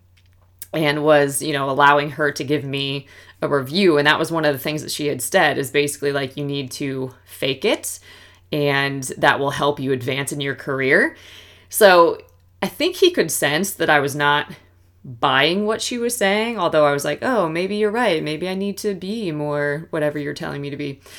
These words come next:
So he took me out of that space. We had walked out together, and he basically, like, put his hands on my shoulders and looked me dead in the eyes, and he was like, "Listen, don't you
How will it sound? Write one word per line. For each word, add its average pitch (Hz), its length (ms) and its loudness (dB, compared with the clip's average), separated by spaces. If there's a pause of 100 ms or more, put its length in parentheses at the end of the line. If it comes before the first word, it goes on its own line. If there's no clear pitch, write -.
(180)
So 196 160 4
he 208 140 0
took - 340 -4
me 160 360 0
out 185 120 6
of 214 80 4
that 208 160 4
space. 143 340 0
We 160 140 -2
had 151 140 0
walked 156 320 2
out 151 240 4
together, 147 560 0 (840)
and 170 160 -2
he 247 600 -2 (560)
basically, 294 440 4
like, 170 240 6
put 226 200 0
his 269 160 -2
hands 190 260 0
on 170 80 2
my 147 120 2
shoulders 147 600 0
and 160 100 -2
looked 156 180 0
me 165 120 -2
dead 160 400 4
in 196 80 2
the 170 160 2
eyes, 143 460 4
and 165 100 -6
he 156 60 -4
was 147 100 -4
like, 147 240 0
"Listen, 147 540 -2 (600)
don't 190 400 2
you 165 360 -2